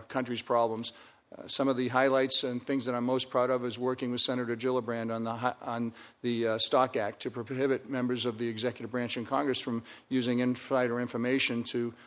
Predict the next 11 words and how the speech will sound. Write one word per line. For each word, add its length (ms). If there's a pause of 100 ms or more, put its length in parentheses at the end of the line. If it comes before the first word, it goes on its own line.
(160)
uh, 240
benefit 520
themselves. 520
Working 280
with 160
Senator 320
Carper 380
on 100
good 240
government 340
initiatives, 640